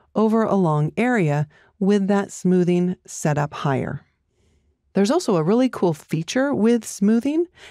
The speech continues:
and you can access it under the gear icon. It's called pulled string mode. I'll select that, and now when I click to lay down my dot, you'll notice that I can move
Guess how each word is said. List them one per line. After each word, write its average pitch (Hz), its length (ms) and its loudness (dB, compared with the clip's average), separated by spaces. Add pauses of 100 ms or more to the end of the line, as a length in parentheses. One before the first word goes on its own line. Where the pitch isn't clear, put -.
(100)
and 226 100 4
you 240 60 4
can 247 200 -2
access 302 440 -2
it 269 160 -2
under 202 240 2
the 175 120 0
gear 156 360 -2
icon. 135 460 -4 (240)
It's 202 120 -4
called 240 340 -2
pulled 269 360 -2
string 180 460 0
mode. 143 320 -2 (480)
I'll 269 160 2
select 226 500 -2
that, 143 260 -4
and 190 140 2
now 285 320 2
when 196 220 2
I 165 160 0
click - 500 -4
to - 140 -4
lay 208 180 2
down 220 240 2
my 156 160 0
dot, 196 380 -2 (400)
you'll 240 100 0
notice 320 240 2
that 202 100 -2
I 190 80 0
can 185 140 0
move 175 260 2